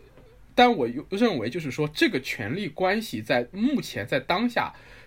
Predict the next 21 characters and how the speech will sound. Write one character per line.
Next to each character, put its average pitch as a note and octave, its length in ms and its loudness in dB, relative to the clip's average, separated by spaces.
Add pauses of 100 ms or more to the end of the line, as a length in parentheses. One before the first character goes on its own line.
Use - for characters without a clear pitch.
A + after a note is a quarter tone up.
被 A#3+ 140 6
过 C#4 240 4
度 B3+ 160 6
扭 D3+ 200 -6
曲 - 180 -8
了。 - 160 -8 (420)
就 C#4 120 -4 (240)
在 D#4+ 220 8
过 C#4+ 260 2
去， - 380 -6
即 E3 160 -4
便 C4 300 2
我 B2+ 60 -4
是 G3+ 80 -8
想 A3 180 0
把 G3+ 80 0
东 D#3 140 -8
西 F#3+ 80 -8
卖 A#3+ 260 0
给 G#2+ 120 -10
你， G2 200 -12